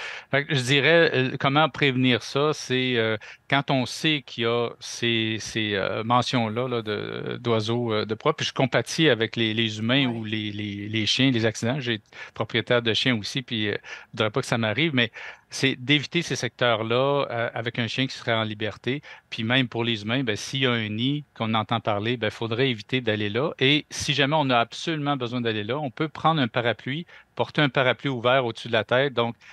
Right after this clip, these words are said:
Speaker 1: comme j'ai mentionné, l'oiseau qui arrive du haut des airs va attaquer ce qui est le plus haut,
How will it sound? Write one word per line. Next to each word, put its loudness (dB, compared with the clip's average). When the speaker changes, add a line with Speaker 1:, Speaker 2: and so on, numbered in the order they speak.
Speaker 1:
comme 0
j'ai 0
mentionné, 2
l'oiseau -2
qui -4
arrive -2
du -8
haut -4
des -2
airs 4
va -2
attaquer 0
ce -10
qui 0
est 2
le 0
plus -6
haut, -6